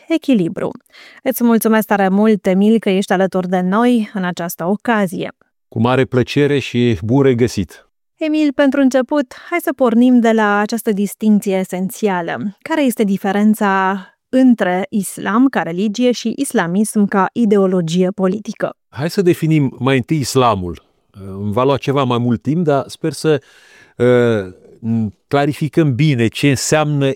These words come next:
Speaker 2: islamul. Islamul este o religie, cum este creștinismul, cum este iudaismul,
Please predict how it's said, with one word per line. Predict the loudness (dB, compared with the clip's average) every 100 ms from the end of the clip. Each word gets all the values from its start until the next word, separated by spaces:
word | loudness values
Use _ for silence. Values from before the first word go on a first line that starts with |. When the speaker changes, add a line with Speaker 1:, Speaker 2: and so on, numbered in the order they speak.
| -4
Speaker 2:
islamul. | -8 -4 -2 -2 -4 -8
Islamul | -4 0 0 0
este | 0 -2 -4 0
o | 2 4 2
religie, | 2 0 0 -4 -8 -8 -6 -4 -6 -10 _ _ _
cum | -4
este | -4 -2
creștinismul, | -4 -2 -4 -2 -2 0 -2 -4 -4 -6 _ _ _ _
cum | -2
este | -2 0
iudaismul, | 0 0 0 0 0 -4 -8 -6 -8